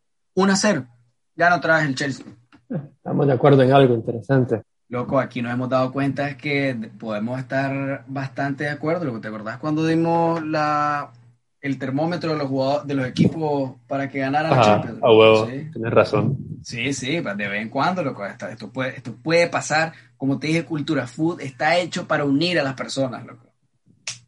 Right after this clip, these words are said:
Speaker 1: Pero
Speaker 2: Pero
Speaker 1: bueno.
Speaker 2: viendo, viendo los pronósticos al final, este, básicamente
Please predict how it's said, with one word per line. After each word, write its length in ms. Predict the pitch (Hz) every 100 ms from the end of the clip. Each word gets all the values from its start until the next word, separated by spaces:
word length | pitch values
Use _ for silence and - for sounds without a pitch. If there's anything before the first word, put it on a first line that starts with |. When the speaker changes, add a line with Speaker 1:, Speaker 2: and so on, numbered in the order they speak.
| -
Speaker 1:
Pero 140 | 175
Speaker 2:
Pero 60 | 143
Speaker 1:
bueno. 200 | 160 165
Speaker 2:
viendo, 280 | 156 160 - -
viendo 300 | 160 165 202
los 120 | 220
pronósticos 560 | 208 165 190 214 208 185
al 60 |
final, 400 | 147 127 151 185
este, 720 | 165 143 - 131 127 120 110 - - - - _ _ - - _ _ _ _
básicamente 1120 | 131 - 127 131 143 147 165 160 156 160